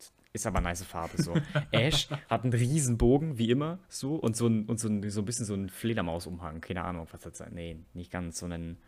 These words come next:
Speaker 2: Ja, so ein Leibchen.
Speaker 1: Ja, so, aber das, der ist hinten ja so zweigeteilt, wie so eine Schlangenzunge.
Speaker 2: <laughs>
Speaker 1: So.
Speaker 2: Hier so, wie, wie heißt es? Fi-,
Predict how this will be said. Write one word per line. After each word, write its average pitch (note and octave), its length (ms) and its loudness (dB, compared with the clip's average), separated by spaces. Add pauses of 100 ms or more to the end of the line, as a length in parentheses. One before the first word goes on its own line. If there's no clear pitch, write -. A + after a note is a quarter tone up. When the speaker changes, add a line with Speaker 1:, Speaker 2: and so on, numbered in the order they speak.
(720)
Speaker 2:
Ja, C#3 60 -2
so C#3+ 100 0
ein C#3 60 2
Leibchen. C#3 420 -2 (220)
Speaker 1:
Ja, F#2+ 100 -6
so, G2+ 140 -2
aber G#2+ 140 0
das, G#2 200 -4
der G#2+ 160 0
ist A#2+ 140 -2
hinten B2+ 160 -2
ja A#2 100 4
so G#2+ 80 -2
zweigeteilt, G#2 840 0
wie G#2 60 -8
so G2+ 80 -2
eine F#2 180 0
Schlangenzunge. G#2+ 680 4 (220)
Speaker 2:
<laughs> - 200 -10
Speaker 1:
So. - 120 -2
Speaker 2:
Hier G#3+ 180 8
so, G#3 200 4
wie, D3 300 0
wie D3 160 0
heißt D3 180 0
es? D#3 80 -10
Fi-, - 220 0